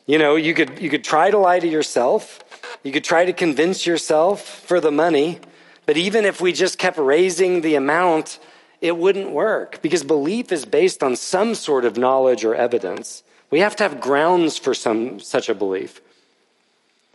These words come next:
And I'm asking us to cons-, to carefully consider the grounds for our beliefs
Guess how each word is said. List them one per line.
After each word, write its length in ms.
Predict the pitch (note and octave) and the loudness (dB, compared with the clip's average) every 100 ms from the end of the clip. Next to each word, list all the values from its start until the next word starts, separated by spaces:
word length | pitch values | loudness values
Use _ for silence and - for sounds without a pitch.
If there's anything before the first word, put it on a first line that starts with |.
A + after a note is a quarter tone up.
| _ _ - | _ _ -2
And 100 | D3 | 0
I'm 160 | F3+ | 2
asking 400 | A3 G#3 - F3 | 2 0 -2 0
us 160 | E3 D#3+ | 2 0
to 80 | D3 | -4
cons-, 320 | D#3 C3 - | -4 -4 -8
to 200 | - - | -12 -12
carefully 720 | - - E3 G#3 F#3 F#3+ F3+ | -10 -6 -2 0 0 0 0
consider 500 | D#3+ D3+ - D3 C#3 | 0 -4 0 2 4
the 100 | C3 | 2
grounds 400 | A#2 C3 B2 B2 | 2 2 2 2
for 180 | - B2+ | 0 2
our 100 | A2+ | 2
beliefs 640 | G#2+ G#2+ G#2+ G2 - - | 2 0 -2 -4 -10 -20